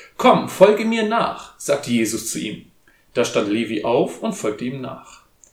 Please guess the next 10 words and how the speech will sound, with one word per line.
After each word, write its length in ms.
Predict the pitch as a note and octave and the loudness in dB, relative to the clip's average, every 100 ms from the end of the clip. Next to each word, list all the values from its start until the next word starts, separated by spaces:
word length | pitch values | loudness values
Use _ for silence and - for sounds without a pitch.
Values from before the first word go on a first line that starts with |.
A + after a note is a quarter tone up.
| _ | _
Danach 560 | A#2+ G#2+ C#3+ G#3+ - - | -2 0 2 2 0 -4
lud 200 | A#2+ G#2 | -6 -6
Levi 600 | G#2+ G#2+ G#2 D3 F3 - | -4 -4 -4 -6 -8 -12
Jesus 600 | A#2 A2+ D3+ F3+ G3+ G3 | -10 -2 0 2 2 0
und 300 | - G3+ B3+ | -2 0 0
seine 300 | - F#3 E3+ | 4 4 4
Jünger 320 | C#3 D3+ D#3+ | 0 -2 -2
zum 180 | D#3+ G3+ | -4 -6
Essen 280 | F#3 - - | -6 -6 -8
ein. 300 | - G#2 B2 | -6 -6 -8